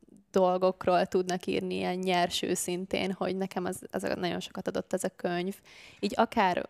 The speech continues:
ami szerintem egy ilyen tipikus, ö, huszonegyedik századi probléma, de ez a, a teljesítmény kényszer, meg hogy be the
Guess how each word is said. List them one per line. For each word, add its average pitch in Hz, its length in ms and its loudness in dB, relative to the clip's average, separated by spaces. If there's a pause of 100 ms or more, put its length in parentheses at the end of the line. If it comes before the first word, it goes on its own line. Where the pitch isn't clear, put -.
(120)
ami 185 200 0
szerintem 185 320 -2
egy 185 60 -2
ilyen 185 120 -2
tipikus, 196 460 0
ö, - 120 -2
huszonegyedik 185 840 0
századi 185 400 0
probléma, 185 560 -2
de - 160 2
ez 190 140 0
a, 185 280 0
a 175 400 -4 (120)
teljesítmény 185 920 -2 (140)
kényszer, 190 500 -2
meg 185 160 -4
hogy 190 140 -2
be 196 120 -2
the 190 140 -2